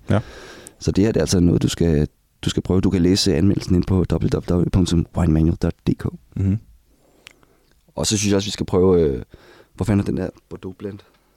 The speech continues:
Speaker 1: Åh, ja, bootleggen der.
Speaker 2: Bootleggen der, ja.
Speaker 1: Ja.
Speaker 2: Nummer syv. Ja.
Speaker 1: Ja, og det er en vin fra noget, der hedder Bootleg Wineworks fra Napa Valley i Californien.
Speaker 2: Mhm.
Speaker 1: Og det her, det er så en Bootleg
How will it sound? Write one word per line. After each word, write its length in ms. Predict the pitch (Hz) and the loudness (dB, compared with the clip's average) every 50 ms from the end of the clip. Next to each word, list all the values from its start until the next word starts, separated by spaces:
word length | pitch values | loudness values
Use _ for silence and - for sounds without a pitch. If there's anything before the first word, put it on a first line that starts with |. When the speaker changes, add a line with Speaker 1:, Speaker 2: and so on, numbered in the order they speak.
| _ _ _ _ _ _ _ _ _ _ _ _ _ _ - | _ _ _ _ _ _ _ _ _ _ _ _ _ _ -14
Speaker 1:
Åh, 60 | - | -14
ja, 60 | - - - | -14 -12 -4
bootleggen 600 | - 110 113 117 - 120 117 107 104 107 104 101 | -2 -2 0 0 0 -2 -2 -2 -2 -4 -4 -4
der. 120 | 101 101 95 - | -4 -6 -6 -6
Speaker 2:
Bootleggen 360 | - 120 131 135 110 80 62 | -8 -8 -2 -2 -4 -4 -4
der, 80 | - 64 - - - - _ _ _ _ _ _ - | -10 -14 -14 -16 -20 -20 _ _ _ _ _ _ -18
ja. 60 | - | -14
Speaker 1:
Ja. 80 | 67 58 - - _ _ _ _ - - _ _ _ _ _ _ _ _ _ _ _ _ _ _ _ _ | -14 -14 -14 -16 _ _ _ _ -20 -20 _ _ _ _ _ _ _ _ _ _ _ _ _ _ _ _
Speaker 2:
Nummer 140 | - 92 85 | -18 -18 -12
syv. 260 | - - 120 123 107 - _ - - _ _ _ _ _ _ _ _ _ _ _ _ _ _ _ _ | -10 -8 -8 -8 -10 -12 _ -20 -20 _ _ _ _ _ _ _ _ _ _ _ _ _ _ _ _
Ja. 80 | - 78 - _ _ _ _ _ _ _ _ _ _ _ - _ _ _ _ _ _ _ _ _ _ _ _ | -16 -16 -16 _ _ _ _ _ _ _ _ _ _ _ -20 _ _ _ _ _ _ _ _ _ _ _ _
Speaker 1:
Ja, 160 | - 107 113 - - | -2 -2 -2 -2 -6
og 140 | - - | -12 -4
det 160 | - 113 117 113 | 0 2 2 4
er 180 | 104 98 95 | 4 2 2
en 180 | 92 95 98 92 | 0 -2 0 0
vin 200 | 104 110 113 - | 0 0 0 -2
fra 360 | - - - 98 90 87 92 | -8 -6 -4 -2 -2 0 0
noget, 180 | 95 98 101 104 | 0 0 0 0
der 60 | 120 | 0
hedder 160 | 107 104 90 | 0 0 0
Bootleg 480 | 90 - - 113 113 120 120 113 110 98 | 0 0 2 2 2 2 2 2 2 2
Wineworks 920 | 95 92 92 92 110 139 147 135 123 117 113 - - - - - - - - - | 0 0 0 0 0 2 2 4 4 2 2 0 -4 -8 -8 -8 -10 -14 -18 -16
fra 420 | - - 104 95 90 87 - - | -6 -2 0 0 0 0 -2 -2
Napa 280 | 92 92 98 107 - 123 | 0 0 0 2 0 0
Valley 280 | 98 95 95 104 143 170 160 - - - - _ _ - | 0 2 2 2 2 2 0 -2 -8 -20 -20 _ _ -10
i 20 | |
Californien. 520 | - - 104 104 123 117 117 139 135 131 - - - _ _ _ - - - - | -2 -2 0 2 2 0 2 2 0 0 -2 -6 -20 _ _ _ -16 -16 -12 -4
Speaker 2:
Mhm. 220 | - 76 80 - - - | -2 -2 -2 -2 -4 -6
Speaker 1:
Og 100 | - 101 | -2 0
det 80 | 117 117 | 2 2
her, 80 | 113 | 2
det 100 | 101 - | 2 2
er 40 | 107 | 0
så 180 | - - 104 104 | 2 2 2 4
en 180 | 101 98 95 | 4 2 2
Bootleg 440 | - - - 107 104 - - 87 92 | 0 0 0 0 0 0 -2 -2 -2